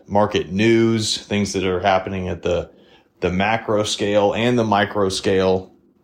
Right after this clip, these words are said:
All of those things will help you determine which day trades are more likely to, to be profitable and which ones may be a little bit higher risk. And so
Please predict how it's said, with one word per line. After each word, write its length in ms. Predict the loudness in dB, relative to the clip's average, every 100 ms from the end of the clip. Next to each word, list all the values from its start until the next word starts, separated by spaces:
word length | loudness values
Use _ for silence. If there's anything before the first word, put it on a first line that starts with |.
| _ _ _ _ _ -20 -20 -20 -6
All 260 | 0 2 4
of 120 | 2
those 260 | 2 2 -2
things 260 | -2 0
will 120 | 0 0
help 240 | 0 -2
you 100 | -6
determine 800 | -6 -6 -6 -4 -4 -4 -6 -10 _ _ _ _
which 400 | -4 0 0 0
day 200 | 0 0
trades 480 | 0 0 2 2 2
are 240 | 0 -2 -2
more 300 | 2 4 4
likely 460 | 4 2 2 -2 -4
to, 460 | -4 -4 -4 -6 -12 _ _ _ _ -4
to 100 | 0
be 160 | 0
profitable 800 | 0 2 2 2 0 0 0 -4 -12
and 180 | -8 -2
which 240 | -2 -2
ones 560 | 0 2 2 -2 -4 -8 -20 -20 -4
may 100 | -2
be 120 | 2
a 60 | 2
little 180 | 2 0
bit 140 | 0
higher 340 | 2 2 0
risk. 500 | -2 -2 -2 -4 -8 -16 _ _ _ _ _ _ _ _ _ _ _ _ -20 -20 _ _ _ _ _ _ _ _ _ _ _ -20 _ -8
And 120 | -2
so 440 | 2 4 2 -2